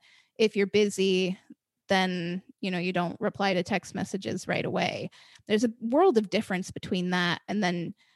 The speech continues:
like, doing it tactically, even though what you genuinely want to do in the moment is send a message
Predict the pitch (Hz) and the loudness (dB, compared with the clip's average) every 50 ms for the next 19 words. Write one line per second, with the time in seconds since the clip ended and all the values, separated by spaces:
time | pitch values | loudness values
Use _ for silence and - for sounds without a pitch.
0 | _ _ - - 180 - - - - 196 208 202 240 269 294 285 269 226 - - | _ _ 0 2 2 2 0 -4 -12 -12 -4 0 2 4 6 6 4 4 2 -2
1 | - - 220 233 254 - - - - 185 185 180 - - 214 208 208 214 214 220 | -2 -2 0 0 -2 -2 -8 -10 -4 -2 -2 -2 0 -2 -2 -2 0 2 2 2
2 | 214 190 190 180 - - 170 175 185 - - 202 - _ _ _ - - 220 233 | 2 2 0 0 -2 -2 -2 -2 -2 -4 -6 -16 -18 _ _ _ 0 2 4 4
3 | 240 226 214 208 202 185 180 185 190 233 - - - 220 190 185 185 190 190 185 | 4 2 2 0 0 -2 -2 -2 -2 -2 -4 -4 -6 -4 -2 0 0 0 0 0
4 | 180 180 202 247 285 277 233 196 190 196 - - - 196 190 - - 214 202 190 | -2 0 2 4 4 4 4 2 0 -2 -4 -4 -4 -4 -2 -2 0 0 0 0
5 | 180 190 208 240 254 - 214 202 190 196 185 185 - - | 0 0 0 0 0 0 -2 -2 -2 -2 -4 -6 -8 -8